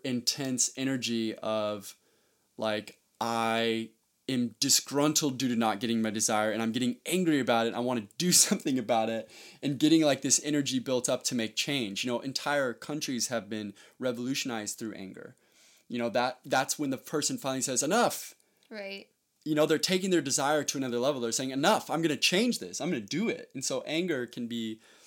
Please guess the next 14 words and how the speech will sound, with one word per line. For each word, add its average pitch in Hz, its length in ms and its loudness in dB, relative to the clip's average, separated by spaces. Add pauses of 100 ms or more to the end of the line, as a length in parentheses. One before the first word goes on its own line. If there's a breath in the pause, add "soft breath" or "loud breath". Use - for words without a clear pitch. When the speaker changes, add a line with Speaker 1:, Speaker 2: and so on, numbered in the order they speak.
(360 loud breath)
Speaker 1:
um, 123 360 -2 (120)
anger 196 240 2
can 190 140 -2
be 180 140 2
misleading 123 800 0 (260)
because 139 420 0 (180)
it 143 200 -2
can 165 120 -2
be 151 100 -4
very 170 240 0
easily 139 360 0
mistaken 120 540 0
for - 180 -12
power. - 500 -6